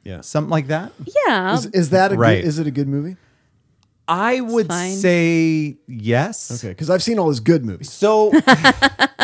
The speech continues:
Speaker 2: but how do you know it's good unless you've watched it? <laughs>
Speaker 1: I mean, I don't know. You know, when you see a trailer and you're just like, "Mm,
Speaker 2: I don't think
Speaker 1: nah,
Speaker 2: it's
Speaker 1: not this time."
Speaker 2: I don't think
Speaker 1: Sorry,
Speaker 2: it's
Speaker 1: Jim.
Speaker 2: his best movie.
Speaker 1: Yeah.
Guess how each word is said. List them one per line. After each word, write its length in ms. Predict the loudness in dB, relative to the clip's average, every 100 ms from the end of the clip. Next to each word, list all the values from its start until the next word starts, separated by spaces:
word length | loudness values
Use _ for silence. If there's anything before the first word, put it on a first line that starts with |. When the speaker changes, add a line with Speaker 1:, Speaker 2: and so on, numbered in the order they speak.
| -4 -6 -4 -8 -8 -12 -12 _ _ _ _ _ _
Speaker 2:
but 120 | 0
how 160 | 2 2
do 60 | 2
you 120 | 4
know 220 | 4 2
it's 160 | 0 -4
good 340 | 2 4 4
unless 300 | 2 0 -2
you've 160 | -4 0
watched 400 | 2 0 -4 -10
it? 180 | -12 -6
<laughs> 80 | -4 -4 -6 -16 -20 _ -20 -20 -20 -20 -20 -20 _ _ _ _ -8 -2 0 4
Speaker 1:
I 120 | 6 6
mean, 180 | 6 4
I 140 | 4
don't 140 | 2
know. 440 | 0 -2 -2 -2 -4
You 180 | -4 0
know, 220 | 0 0
when 140 | 0
you 100 | -2
see 160 | -2 -4
a 40 |
trailer 520 | -4 -2 -2 0 -2 -4
and 160 | -4
you're 100 | -6
just 220 | -8 -8
like, 320 | -8 -6 -6 -10
"Mm, 460 | -14 -12 -10 -4
Speaker 2:
I 140 | 0 2
don't 200 | 0 2
think 200 | 2 2
Speaker 1:
nah, 40 | 0
Speaker 2:
it's 240 | -2 -8
Speaker 1:
not 200 | -8 -4
this 160 | -4 -4
time." 240 | -6 0
Speaker 2:
I 120 | 0
don't 200 | 2 2
think 160 | 2 4
Speaker 1:
Sorry, 100 | 4
Speaker 2:
it's 80 | 6
Speaker 1:
Jim. 80 | 4
Speaker 2:
his 260 | 4 0 -8 -10 -10 2
best 380 | 4 4 -2 0
movie. 460 | 0 0 -4 -8 -8
Speaker 1:
Yeah. 260 | -8 -8